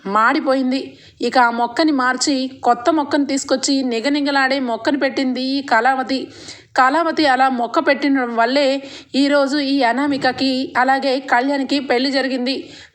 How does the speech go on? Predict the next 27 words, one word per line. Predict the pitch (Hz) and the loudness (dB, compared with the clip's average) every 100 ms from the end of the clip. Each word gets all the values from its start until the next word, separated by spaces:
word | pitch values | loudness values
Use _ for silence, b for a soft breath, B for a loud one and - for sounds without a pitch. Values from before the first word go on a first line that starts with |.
| - | -4
కన్న | 233 240 302 | 0 2 0
తల్లివైన | 269 269 320 311 302 | 2 2 2 0 0
నువ్వు | 294 269 262 294 285 269 | 0 0 0 -2 -2 0
క-, | 233 233 233 | 0 0 0
కళ్యాణ్ | 233 277 320 320 | 2 2 0 0
ప్రేమని | 294 277 277 285 | 0 0 0 0
అర్థం | 240 208 320 | -2 -2 -2
చేసుకోకపోయినా, | 285 269 294 269 262 262 277 262 269 B B B | -2 -4 -2 0 0 2 0 -2 -6 B B B
మనం | 277 330 277 | 0 2 2
అందరం | 262 311 330 | 2 2 2
అర్థం | 269 214 277 311 | 2 2 0 0
చేసుకోకపోయినా, | 285 - 262 262 254 277 254 262 B B B | -2 0 0 2 2 2 -2 -4 B B B
ఒక | 226 | 0
వదిన | 233 254 311 359 | 2 2 0 -2
స్థానంలో | - 302 294 294 294 | 0 2 2 0 0
ఉన్న | 269 269 262 285 254 | 0 0 0 0 0
కళావతి | 220 294 285 294 | 2 2 0 0
అర్థం | 247 202 320 302 277 | 0 0 -2 0 -2
చేసుకుంది | 269 - 285 269 | -2 -2 -2 0
కాబట్టే | 269 254 254 285 262 262 B B B | 0 0 0 0 0 -2 B B B
వాళ్ళిద్దరికీ | 214 240 240 220 302 285 311 | 2 4 4 0 -2 0 0
పెళ్లి | 285 254 294 | 2 2 2
జరిగింది | 311 285 262 254 | -2 -2 -2 -2
పిన్ని. | 269 247 240 240 269 B B B 220 | -2 -2 -2 -4 -6 B B B -4
నువ్వు | 226 254 | -2 0
అపార్థం | - 214 285 302 302 277 | -2 2 0 2 0 0
చేసుకుని | 277 - 277 285 277 277 | -2 -2 0 2 0 -4